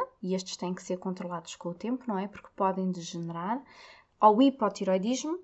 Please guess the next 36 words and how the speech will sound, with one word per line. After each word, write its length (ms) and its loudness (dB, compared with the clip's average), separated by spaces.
e 160 -2
o 80 2
hipertiroidismo, 960 0
que 120 -8
nós 120 0
já 120 -2
vamos 260 -6
perceber 400 -6
o 60 -4
que 100 -6
é 40 -6
que 120 -8
isto 240 -10
é. 160 -8
Quais 200 6
são 160 4
as 160 2
causas? 720 0
O 60 -14
que 140 -4
é 40 0
que 140 -8
mexe 480 2
com 100 4
a 60 6
tiroide 480 2
e 20 -4
o 40 -12
que 100 -2
é 40 -2
que 120 -6
a 40 -6
faz 300 0
funcionar 800 -2
pior? 340 -8
Então, 360 2